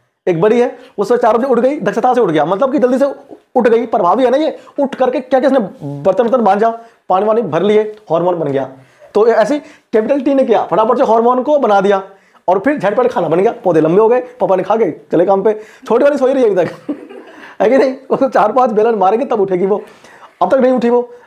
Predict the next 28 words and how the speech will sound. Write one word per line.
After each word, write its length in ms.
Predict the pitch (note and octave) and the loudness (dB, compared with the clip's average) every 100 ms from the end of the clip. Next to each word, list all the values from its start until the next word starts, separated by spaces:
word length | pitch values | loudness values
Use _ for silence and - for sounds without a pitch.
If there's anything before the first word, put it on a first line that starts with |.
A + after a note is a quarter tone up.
| _ G#3+ | _ -2
ऐसे 140 | G#3+ | 2
होता 160 | - C4+ | 2 0
है 140 | C#4 | 0
यहाँ 140 | F#3+ F#3 | -2 0
पर 120 | F3 | -2
भी। 80 | E3 | -2
तो 80 | |
कैपिटल 440 | A3+ A#3+ A#3+ D4 D4 | -2 -2 -2 -2 -2
टी 140 | D4+ | -2
प्रभावी 480 | - G3+ D3 G3 C4 | 0 0 2 2 2
है, 120 | C#4+ | 0
फटाफट 360 | C#4+ D#3+ F3+ G#3 | 0 0 0 -2
से 80 | B3+ | -2
क्या 120 | A#3 | -2
करता 140 | A#3+ | 0
है? 60 | A3 | 0
दक्षता 320 | A3 B3 C#4 | 0 0 0
से, 120 | C4 | 2
मतलब 260 | G3 A3 A#3+ | 0 0 0
कि 80 | E4 - - A3 | -2 -4 -6 -4
active 260 | - C4 | 0 2
होकर 160 | A#3 C4 | 2 0
के 80 | D4 | 0
जिम्मेदारी 440 | A3 A3+ A#3 A#3+ | 0 2 2 0
से 60 | B3+ | 0
काम 180 | G#3+ | -2
करता 260 | E3+ C3 C#3 | -2 0 0
है, 140 | C3+ | -2